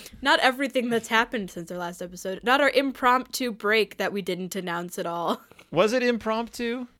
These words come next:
Speaker 1: Yes. <laughs>
Speaker 2: Yeah, I guess we didn't say anything about it now, did we? Uh, when was our last episode? I'm looking at it right now. Our last episode was November the fifth. Uh, so not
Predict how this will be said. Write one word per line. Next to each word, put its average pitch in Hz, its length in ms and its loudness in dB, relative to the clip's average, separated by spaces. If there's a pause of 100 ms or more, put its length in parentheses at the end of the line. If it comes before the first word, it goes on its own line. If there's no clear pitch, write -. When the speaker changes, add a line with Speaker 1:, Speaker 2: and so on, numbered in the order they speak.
Speaker 1:
Yes. 240 600 -2
<laughs> - 60 -20 (200)
Speaker 2:
Yeah, 131 140 2
I 143 80 4
guess 143 180 -2
we 147 80 -2
didn't 143 260 -4
say 107 200 -4
anything 101 300 -6
about 95 240 -4
it 95 80 -8
now, 95 160 -6
did 101 200 -6
we? 92 300 -10 (200)
Uh, 107 280 0
when 226 180 4
was 175 200 2
our 143 120 2
last 123 280 0
episode? 104 280 -6
I'm 110 80 -8
looking 147 180 -4
at 147 40 -2
it 131 80 0
right 139 100 -2
now. 131 140 -2 (220)
Our 170 200 2
last 247 320 0
episode 143 600 -2
was 113 240 -4
November 127 720 -2
the 220 140 -6
fifth. - 840 -4 (240)
Uh, - 380 -6
so 277 140 0
not 381 280 0